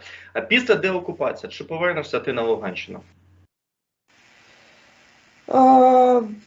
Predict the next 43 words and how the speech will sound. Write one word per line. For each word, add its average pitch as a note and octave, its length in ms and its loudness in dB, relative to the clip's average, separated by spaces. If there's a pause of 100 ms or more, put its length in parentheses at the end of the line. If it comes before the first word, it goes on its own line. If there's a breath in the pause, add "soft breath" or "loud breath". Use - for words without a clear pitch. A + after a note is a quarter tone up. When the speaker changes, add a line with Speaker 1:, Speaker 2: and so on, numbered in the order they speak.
Speaker 2:
теж C#4+ 280 2
важке A#3+ 340 -2
питання. C#4 880 -4 (160)
Обговорювала A#3 1120 0
нещодавно A3+ 720 -2
з G#3 300 -4
німецькими B3 480 0
нашими G#3+ 300 -4
колегами-журналістами. G#3+ 1120 0
І, B3 600 2 (100)
ну, A3 240 0
повторюся A#3+ 840 0
і A3+ 100 2
тобі. A#3 400 -2 (640 loud breath)
Е, A#3+ 400 4
я C#4 200 2
повернуся F4 560 -2
працювати, B3 720 -4
але B3+ 260 0
я C#4 200 -2
не C4 120 0
думаю, D4+ 520 0
що - 160 -8
зможу B3+ 380 2
там A#3 280 0
жити. G3+ 400 -6
Ну, C4 140 2
принаймні C4 460 2
в A3+ 60 0
Луганську, D4 480 -2
бо A#3 320 2
більшість, B3 760 -6
е, A3+ 220 0
з A3 60 -14
тих, C4 280 -4
хто A#3 320 2
зараз G#3+ 380 -2
в - 20 -8
Луганську, A3 540 -2
в G3 40 -6
моєму A#3 420 0
рідному A#3 400 -2
Луганську G#3 560 -6